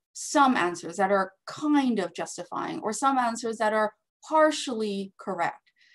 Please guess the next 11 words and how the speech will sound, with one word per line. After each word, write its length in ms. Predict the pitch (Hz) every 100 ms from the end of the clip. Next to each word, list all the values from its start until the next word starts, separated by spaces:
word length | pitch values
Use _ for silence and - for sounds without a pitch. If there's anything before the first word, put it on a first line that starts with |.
| _ _ _ _ _
Don't 220 | 202 190
do 100 | 190
that. 220 | 156 - _ _ _ _ _
On 160 | 190 226
a 100 | 285
test, 480 | 285 202 196 - - _ _
there's 240 | - 226 214
no 320 | 214 226 254
such 340 | - 226 226
thing 320 | - 208 180 -
as, 320 | 175 175 175